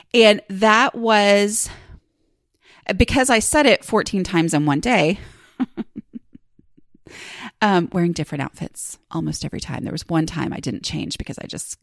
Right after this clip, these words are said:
couldn't do it. It was the very end and I was in a hurry. Anyway, but as I kept saying that over and over and over again, it really just went in my brain of like, "Yes, this is what it's all about." Even though the fourteen day process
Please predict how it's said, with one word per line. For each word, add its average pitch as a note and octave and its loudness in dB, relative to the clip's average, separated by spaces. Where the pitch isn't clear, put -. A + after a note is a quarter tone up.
couldn't D#3 -8
do - -8
it. - -8
It - -8
was D#3 -10
the D#3+ -6
very C#3+ -2
end C3 0
and C3 -2
I C3 -2
was - -4
in - -6
a D3+ -4
hurry. - -6
Anyway, G#3 2
but C4+ 4
as C4 2
I C4+ 4
kept - -2
saying D4 0
that F3 0
over A3 0
and F#3+ -2
over F3 -4
and D#3 -8
over D#4 2
again, F3 2
it G3 -8
really D#4 0
just G3 0
went G#3 2
in A3 4
my F3 2
brain D#3 -2
of E3+ -4
like, D#3 -4
"Yes, A3+ 2
this A3 -2
is C#4 -2
what A3+ 0
it's A3 -2
all F#3+ 0
about." F#3+ 2
Even E4+ 4
though E4 8
the A#3+ 0
fourteen D4 -2
day G3+ -2
process F3 0